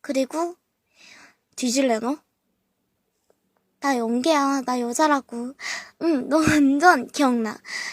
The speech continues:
일본 계정에서 경구가 두 번째라서 일본 계정을 따로 옮긴 거예요.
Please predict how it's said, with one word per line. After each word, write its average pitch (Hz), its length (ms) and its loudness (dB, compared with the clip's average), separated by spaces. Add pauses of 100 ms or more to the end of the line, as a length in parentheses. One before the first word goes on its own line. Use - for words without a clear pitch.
(300)
일본 285 320 2
계정에서 247 760 4 (640)
경구가 277 600 6
두 294 220 -2
번째라서 254 760 6 (520)
일본 302 300 2
계정을 233 380 2
따로 359 280 6
옮긴 240 440 0
거예요. - 380 -6